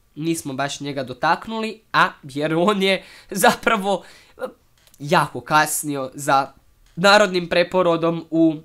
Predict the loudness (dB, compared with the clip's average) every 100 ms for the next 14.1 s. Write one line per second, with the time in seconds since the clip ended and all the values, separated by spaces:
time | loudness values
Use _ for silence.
0 | _ _ _ _ _ -6 2 4 2 0
1 | -10 -10 -8 -6 -6 -8 -8 -4 -4 -4
2 | -8 -8 -8 -10 -12 _ _ _ _ _
3 | -20 _ _ _ _ -20 -20 _ _ _
4 | -6 -4 -2 -6 -10 -8 -8 -8 -10 -20
5 | -2 2 2 2 -2 -2 -4 -6 -6 -8
6 | -20 -18 -2 0 0 -4 -6 -8 -8 -2
7 | -2 -4 -8 -8 -10 -12 _ _ _ _
8 | 0 0 -2 -4 -6 -8 -8 2 2 2
9 | -2 0 -2 -4 _ 0 2 2 -2 -4
10 | -4 -4 -6 -8 -10 -10 -8 -10 -12 -14
11 | -12 -8 -8 -8 -14 -16 -18 -20 -20 -20
12 | -20 -20 -12 -8 -8 -10 -16 -14 -12 -2
13 | -2 0 -6 -10 -18 -10 -4 -4 -4 -10